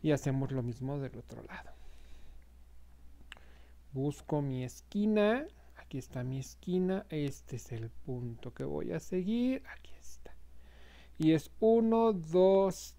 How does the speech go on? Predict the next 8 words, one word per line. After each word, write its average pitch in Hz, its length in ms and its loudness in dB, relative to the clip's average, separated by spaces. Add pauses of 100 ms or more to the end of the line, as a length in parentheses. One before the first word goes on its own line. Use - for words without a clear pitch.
(120)
tres. - 800 2 (1700)
En 117 200 -2
el 110 140 -2
tercero. 120 680 0 (160)
Ven 151 200 -6
pa' - 100 -14
acá - 320 -14
tú. - 80 -16